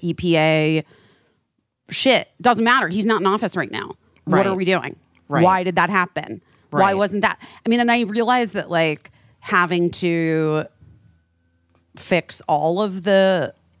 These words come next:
Speaker 1: horrible things takes time,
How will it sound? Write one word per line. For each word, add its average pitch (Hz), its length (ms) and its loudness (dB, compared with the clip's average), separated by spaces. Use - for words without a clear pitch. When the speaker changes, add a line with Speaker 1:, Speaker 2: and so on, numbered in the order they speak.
Speaker 1:
horrible 190 460 0
things 208 680 -2
takes - 420 0
time, 170 460 2